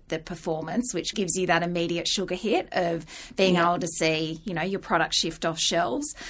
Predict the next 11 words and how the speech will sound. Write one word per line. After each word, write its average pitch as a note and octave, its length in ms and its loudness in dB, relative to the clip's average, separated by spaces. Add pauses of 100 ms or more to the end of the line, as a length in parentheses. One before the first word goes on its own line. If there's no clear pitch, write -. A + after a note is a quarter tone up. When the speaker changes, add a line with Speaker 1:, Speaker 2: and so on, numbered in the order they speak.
(260)
Speaker 1:
that E3 360 4
is G3 200 2
going D#3 300 0
to F#3+ 100 -2
give D3+ 200 -8
you D3 140 -6
more, D#3+ 260 -4
a G3 60 0
more F#3+ 220 0
sustainable - 720 2
outcome. - 360 -10